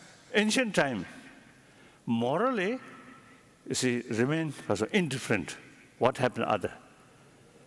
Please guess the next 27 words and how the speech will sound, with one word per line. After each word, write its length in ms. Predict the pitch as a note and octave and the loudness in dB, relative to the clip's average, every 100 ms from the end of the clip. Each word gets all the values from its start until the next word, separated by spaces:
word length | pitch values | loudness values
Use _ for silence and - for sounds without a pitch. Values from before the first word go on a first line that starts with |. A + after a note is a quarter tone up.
| - - | -20 -16
Uh, 240 | - - - A2+ | -8 -6 -8 -10
morally 400 | - G#2+ D3 G#3+ | -2 2 4 2
wrong, 320 | D#3+ A2+ C3+ E3 | 0 0 -2 0
but 180 | C3+ C3 | 0 2
practically, 680 | G#3 - A#3 A3+ A3+ F#3+ A3+ - - - - - - - - - E4 | 2 2 2 2 2 0 -2 -8 -20 -20 -20 -20 -20 -20 -20 -2 0
okay. 320 | F4 C#4+ A3+ - - - - - - - - - - - - - - | 2 2 0 -6 -20 -20 -20 -20 -20 -20 -20 -20 -20 -20 -20 -20 -4
You, 320 | G#2 C3+ C#3 C#3 | 0 0 -2 0
your, 400 | A2 C3 D3 C#3+ - | 2 2 0 -6 -8
your 320 | C3 A#2+ D3+ | 0 2 2
only 180 | C#3 D3 | 0 -2
interest 480 | B2 - A#2+ - - - - - - | -2 0 0 0 -8 -16 -20 -20 -6
is 120 | A2 | 0
some 240 | - A2+ | 4 4
way, 180 | G#2+ F#2+ - | 4 0 2
some 240 | - C#3 | 2 4
way 120 | G#2+ | 2
is 360 | A#2+ F2+ F2 G2+ - - | 0 -4 -6 -6 -8 -6
not 160 | A#2 C3+ | -2 0
related 380 | G#2+ G#2+ G#2+ E2+ | 0 0 0 -4
with 160 | E2 | -2
these 200 | F2+ F2 | -2 -2
people. 320 | - E2+ - - - - - - - - - - - - - - - - | -2 -6 -6 -14 -18 -20 -20 -20 -20 -20 -20 -20 -20 -20 -20 -20 -20 -16
Now 240 | - F3 G#3+ | -4 0 0
today's 420 | G#3+ F#3 D#3 C#3 | 0 0 -2 0
world, 280 | F#2+ F#2 F2+ - - - - - G2+ | 0 -2 -4 -12 -20 -20 -20 -12 -4
not 180 | G#2 E2+ | -2 -2
that. 260 | D2 - | -8 -12